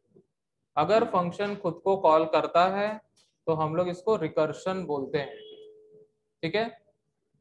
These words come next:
अब देखो, जब इस फंक्शन में ये call हुआ,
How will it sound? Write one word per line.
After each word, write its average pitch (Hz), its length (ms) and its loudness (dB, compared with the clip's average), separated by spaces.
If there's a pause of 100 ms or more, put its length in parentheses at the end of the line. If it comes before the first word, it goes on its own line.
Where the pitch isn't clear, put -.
(560)
अब 151 140 -4
देखो, 143 320 -2 (280)
जब 220 400 2 (600)
इस 220 240 0
फंक्शन 165 420 2
में 247 120 4
ये 247 160 4
call 160 320 4
हुआ, 135 300 0